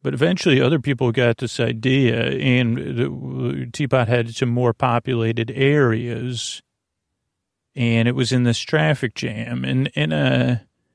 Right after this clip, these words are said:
now the good thing about teapots is they could, like, you think this is a joke or a pun. It's not. It's easy for them to let off steam.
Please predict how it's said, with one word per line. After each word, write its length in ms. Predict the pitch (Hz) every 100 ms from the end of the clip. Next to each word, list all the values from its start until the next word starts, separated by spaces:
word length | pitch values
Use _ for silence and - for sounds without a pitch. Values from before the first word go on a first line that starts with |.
| _ _ _ _ -
now 120 | 143
the 80 | 143
good 240 | - 233
thing 160 | - 190
about 240 | 147 120
teapots 640 | - 220 - 123 110 113 -
is 160 | 117
they 100 | 135
could, 300 | - 160 135
like, 400 | 139 139 135 113
you 200 | - 123
think 300 | 131 - 143
this 240 | 143 135 127
is 120 | 113
a 40 |
joke 400 | 110 160 160 -
or 140 | 135 120
a 40 |
pun. 320 | - 165 156
It's 200 | 113 -
not. 320 | 147 135 123 123
It's 180 | 123
easy 260 | 165 143 143
for 140 | -
them 160 | 127 123
to 80 | 120
let 160 | 120
off 220 | 120 117 -
steam. 800 | - - 156 139 117 95 120